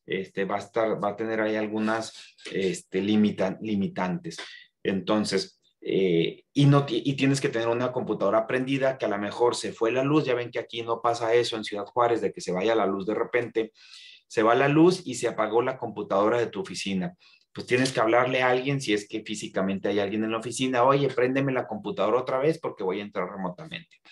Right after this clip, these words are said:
Entonces, pues el chiste es que lo dejemos la información en ese servidor en la nube y que en cualquier momento, inclusive con una tablet, a veces ni siquiera necesitamos tener una computadora en la casa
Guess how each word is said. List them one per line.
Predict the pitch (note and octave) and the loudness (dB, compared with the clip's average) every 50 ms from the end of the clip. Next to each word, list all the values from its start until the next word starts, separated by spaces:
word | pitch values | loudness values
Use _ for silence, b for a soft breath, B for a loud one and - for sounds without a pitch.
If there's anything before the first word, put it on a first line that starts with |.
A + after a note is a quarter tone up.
| B B B B B B B | B B B B B B B
Entonces, | A2 A2 G#2+ A#2 A2+ A#2 - C3 B2+ B2+ - - - _ _ - | -4 -2 0 2 0 0 0 -2 -4 -4 -6 -14 -20 _ _ -4
pues | A2 B2 | 0 2
el | C3 - | 2 2
chiste | B2+ B2+ B2 B2 | 0 -2 -4 -2
es | C#3 C3+ | -4 -2
que | - C#3 | 0 0
lo | B2+ B2 | 2 4
dejemos | A2+ A2 G#2+ - B2 A#2+ B2 B2+ B2 - - _ _ _ _ _ - | 4 4 4 2 0 -2 0 -2 -4 -4 -8 _ _ _ _ _ -6
la | F#2+ G#2+ A2 | -4 -2 0
información | A2 G2+ - A2 G#2 G2+ G#2+ G#2 G#2 A2+ A2+ A2+ A2 - | 0 0 0 -2 0 0 0 -2 -2 -2 -2 -2 -2 -4
en | - - F#2 F2 | -6 -6 -4 -4
ese | F2 F2 A#2+ A#2+ | -4 -4 -4 -2
servidor | B2 C#3 C3+ B2+ B2 A#2 A2 A2+ A#2 | 0 0 0 0 2 2 4 4 4
en | B2 C3 | 2 0
la | C3 | -2
nube | C3 C3 B2+ A#2+ A#2 A#2+ - - _ _ _ _ _ _ _ _ _ _ | 0 0 0 2 0 0 -2 -4 _ _ _ _ _ _ _ _ _ _
y | - A#2+ A2+ - | -8 -8 -4 0
que | A#2+ | 0
en | A2+ A2+ A2+ G#2+ - | 2 2 0 0 0
cualquier | G#2+ G#2 G#2 G2 G2+ A#2+ B2 C3 | 0 0 0 0 0 2 2 2
momento, | C#3 D3 C#3+ C#3 B2+ A#2+ B2 B2 C3+ C#3 | 2 2 0 0 0 -2 -4 -4 -6 -8
inclusive | B2 G#2+ G#2+ G#2 G2+ G#2+ G#2+ A2 A#2+ B2+ A#2+ B2 | -8 -8 -8 -8 -4 0 2 4 4 4 2 0
con | - G#2 G2 G2 | 0 -2 -2 0
una | G2+ A2 A#2+ B2 - | -2 -2 -2 -2 -2
tablet, | - A2+ G#2 - G2+ A#2 C3 B2+ B2 | -2 -2 0 0 0 -2 -2 0 0
a | G#2+ | 0
veces | G2+ G2 A2+ B2 | 0 0 -2 -4
ni | A#2+ A#2 G2+ | -6 -8 -8
siquiera | F#2 F2 - G2+ G#2 | -10 -6 -4 -2 -2
necesitamos | G#2+ A2 G#2+ - F#2+ G#2 G#2+ | -2 -2 -4 -4 -4 -4 -4
tener | - G2 F#2+ F#2+ F#2+ | -4 -4 -4 -2 -2
una | G#2+ A2+ A2+ | -2 -4 -4
computadora | - G#2+ F#2+ F2 F2 F2 F2 F#2+ G#2+ | -6 -8 -10 -8 -4 -2 -2 -2 -2
en | A2+ | -2
la | A#2+ - | -4 -4
casa | - A#2 - - A#2 G#2+ | -4 -4 -4 -4 -6 -8